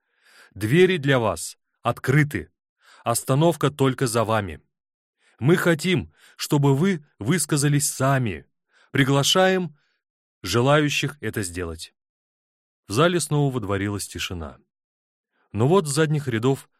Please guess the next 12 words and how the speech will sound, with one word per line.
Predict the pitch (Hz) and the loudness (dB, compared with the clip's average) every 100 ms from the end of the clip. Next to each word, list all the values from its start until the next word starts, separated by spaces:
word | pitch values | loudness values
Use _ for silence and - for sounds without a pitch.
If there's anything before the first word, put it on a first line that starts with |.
| _ | _
раздался | 98 98 113 107 101 | -6 -2 -2 -4 -6
голос: | 92 76 - - _ _ _ | -8 -8 -12 -18 _ _ _
"Я | - 175 196 | -2 2 2
хочу | 190 180 170 | 2 -2 -2
сказать!" | 139 139 117 95 - - _ _ _ _ _ _ _ _ - | -4 -4 -4 -6 -10 -20 _ _ _ _ _ _ _ _ -6
И | 107 | -4
к | |
сцене | - 175 185 180 | 0 0 0 0
пробрался | 160 139 147 143 123 | 0 2 0 0 -2
похожий | 117 - 117 98 | -4 -2 -4 -4
на | 95 | -6
медвежонка | 92 87 90 98 151 147 143 | -8 -6 -6 -2 -2 0 -2